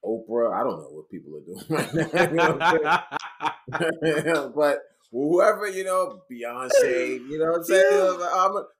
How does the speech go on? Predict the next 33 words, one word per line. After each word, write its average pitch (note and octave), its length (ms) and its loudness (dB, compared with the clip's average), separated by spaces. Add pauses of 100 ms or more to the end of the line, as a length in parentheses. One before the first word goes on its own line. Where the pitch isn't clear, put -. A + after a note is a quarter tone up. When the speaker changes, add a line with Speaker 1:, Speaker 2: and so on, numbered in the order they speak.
(140)
Speaker 1:
Beyonce F#3+ 640 -6
said F#3 300 -10
to F3 60 -14
do E3+ 220 -10
the E3+ 160 -8
other, F3 300 -6
do B2 220 -16
what D3 120 -14
Beyonce F3 460 -16
said, - 180 -20 (100)
you F#2+ 120 -18
know, G#2+ 160 -8
like, B2 280 -4
Speaker 2:
Right. C3 140 2
Speaker 1:
whatever. - 300 2 (340)
But A#2+ 140 -6
if G#2 60 -16
that F#3 280 0
gets F#3 200 -6
you F3 120 -12
going, F#3 500 2 (640)
go A3 200 4
with C4+ 160 -2
Speaker 2:
Right. - 100 -2
Speaker 1:
that. A#2 220 -2 (180)
You G#2+ 120 -14
know B2 140 -8
what C3+ 100 -12
I - 20 -12
mean? E3+ 180 -8
Speaker 2:
Right. A#2+ 240 -6 (320)
Speaker 1:
Yeah. D2+ 100 -20 (1600)
Speaker 2:
Okay. E3+ 320 -8